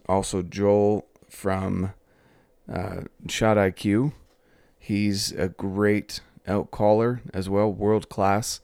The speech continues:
Um, definitely go check them out for some tips on how to call elk. Everyone has a different strategy.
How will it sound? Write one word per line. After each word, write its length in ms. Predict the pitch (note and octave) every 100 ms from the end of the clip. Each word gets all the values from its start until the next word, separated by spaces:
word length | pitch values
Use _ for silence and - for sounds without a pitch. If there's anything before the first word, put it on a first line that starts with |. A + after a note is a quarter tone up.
| _ - - _ -
Um, 260 | G#2 G2
definitely 320 | F#2+ G2+ A2 G2+
go 80 |
check 240 | F2+ G2 -
them 120 | G2
out 160 | F2+ -
for 100 | F#2+
some 200 | G2 G2
tips 320 | G#2 F#2+ -
on 100 | G2+
how 120 | G2+
to 80 | F#2
call 320 | - F#2+ E2
elk. 320 | G2+ G2+ - - - - -
Everyone 340 | A2 C3 C3
has 160 | B2 A#2+
a 60 | A2+
different 320 | A2 F#2 D2+
strategy. 720 | - G2+ G2+ A2 G#2+ A2+